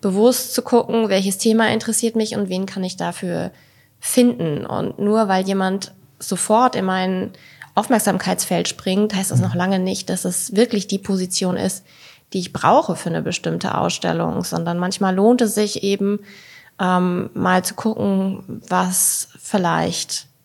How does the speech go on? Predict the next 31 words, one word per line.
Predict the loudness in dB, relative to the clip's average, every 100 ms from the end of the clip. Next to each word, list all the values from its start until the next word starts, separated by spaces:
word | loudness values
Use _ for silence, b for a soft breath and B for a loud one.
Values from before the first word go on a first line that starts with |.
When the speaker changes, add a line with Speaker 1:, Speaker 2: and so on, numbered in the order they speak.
| _ -6
Speaker 1:
in | -4
der | -2
zweiten | 2 2 2
Reihe | 2 2 2
noch | 0 -2
los | -4 -2 -4
ist, | -4
hinter | -2 0 0
den | 0 -4
Schreihälsen. | -2 -2 -2 -4 -4 -4 -6 -6
Und | -6 -8 -8 B B B B B B
das | 0
ist | 4
halt | 4 4
die | 0
Frage, | 0 4 4 4 2 2
ist | 2 0
es | 0 2
immer | 4 4
noch | 4 2 0
wichtig, | 0 0 2 2 2 0
einfach | -4 -4 -2
nur | 0 2
laut | 4 6 4 2
zu | -2
sein? | -2 -4 -4 -4
Reicht | -4 -6 -6
das | -6 -2 4
aus? | 4 4 2 0 -4 -6 B B B B B
Und, | 2 4 2 -4 -2
ähm, | 0 0 0 -2 -4